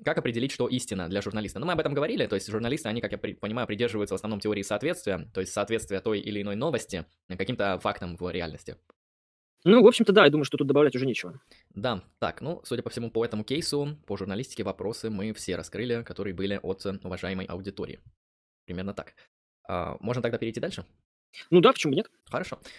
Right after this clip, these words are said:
Speaker 1: Собственно, канал «Философия». В свое время я его открыл. Сколько лет, кстати, каналу? Или с-, сколько времени он уже существует?
Speaker 2: М, если не ошибаюсь, октябрь, э, девятнадцатого года.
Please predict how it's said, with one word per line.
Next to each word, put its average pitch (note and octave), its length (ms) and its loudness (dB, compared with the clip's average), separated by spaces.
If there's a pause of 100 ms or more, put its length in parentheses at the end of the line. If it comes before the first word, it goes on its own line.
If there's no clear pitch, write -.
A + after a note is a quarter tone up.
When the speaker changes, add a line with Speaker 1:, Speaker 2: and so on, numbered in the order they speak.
(140)
Speaker 1:
Собственно, A2 520 -2 (340)
канал D3+ 440 -2 (140)
«Философия». - 460 -4 (300)
В - 60 -18
свое A2+ 200 4
время A2+ 420 2
я F#2+ 140 -2
его G2 100 2
открыл. D#3+ 240 0
Сколько - 180 0
лет, G#2+ 160 2
кстати, - 220 -16
каналу? G2+ 340 -4
Или F#2 140 -2
с-, - 160 -10
сколько A#2 200 -4
времени F2+ 260 -4
он E2+ 100 -10
уже - 120 -12
существует? - 460 -8 (260)
Speaker 2:
М, D3+ 280 4 (200)
если F#3+ 240 8
не E3+ 40 10
ошибаюсь, D#3+ 460 8
октябрь, E3+ 400 8 (260)
э, B2+ 360 4 (280)
девятнадцатого B2 560 -2
года. G3 260 2